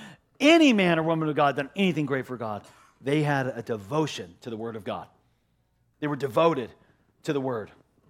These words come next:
Let me give you an example you, of, of how the word, the word tests your word. You may have a different belief or practice about tithing, um, and that's, that's okay. But, but it, it, Jesus said himself in the New Testament, "You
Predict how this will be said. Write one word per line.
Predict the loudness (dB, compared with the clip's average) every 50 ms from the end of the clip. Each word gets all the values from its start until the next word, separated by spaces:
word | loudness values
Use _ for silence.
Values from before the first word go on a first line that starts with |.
| _ _ _ _ _ _ _ _ _ _ _ _ _ _ _ _ _ _ _ _ _ _ _ _
Let | -6 -4
me | -2
give | -2 -2 -2
you | -2 -2
an | -2
example | -2 -2 -2 -2 -2 -2 -4 -6 -12 -14 -16 _ _ _ _
you, | -8 -8 -8 -8 _ _ _ -4
of, | -2 -2 -2 -2 -6 -18 _ -4
of | -2 -2 -2 -2 -6 -12 -20 _ _ _ _
how | -8 -2 0 0 0
the | 0 -4
word, | -4 -2 -2 -2 -2 -2 -2 2
the | 4 4 4
word | 4 2 -2 -4 -4
tests | -2 -4 -4 -4 -4 -4
your | -4 -2
word. | -2 -4 -6 -8 -8 -12 -16 -20 -20 -20 _ -6
You | -2 0
may | 2 4
have | 4 4
a | 4
different | 2 0 0 0 0 -2
belief | -2 -2 0 2 2 0 0
or | -2 -6
practice | -2 0 2 2 2 2 -2 -4 -4 -2
about | 0 0 -2 -2 -4
tithing, | -2 0 2 2 2 0 0 -2 -2 -4 -6 _ _ _ _ _ _ _ _
um, | 0 2 4 4 2 2 0 -2 -6 -8 -4
and | 0
that's, | 0 0 0 -2 -6 -6 0
that's | 2 2 2 2
okay. | 0 -2 0 0 -2 -2 -2
But, | 0 0 0 0 -2 -6 -20 -20 _ _
but | 0 2 2 2 2 -4 -10 _ -20
it, | -20 -20 -20 -20 -20 _ -14
it, | -14 -14 -14 -14 -12
Jesus | -6 -2 -2 -2 -2 -2 -2
said | 4 6 6 6 4 2
himself | -2 -2 0 2 4 4 4 4 2 -2
in | -2 -2
the | -2
New | -2 -2
Testament, | 0 2 0 0 0 -4 -8 -10 -10
"You | -12 -14 -8 -4 -2 0 2 2 2 2 0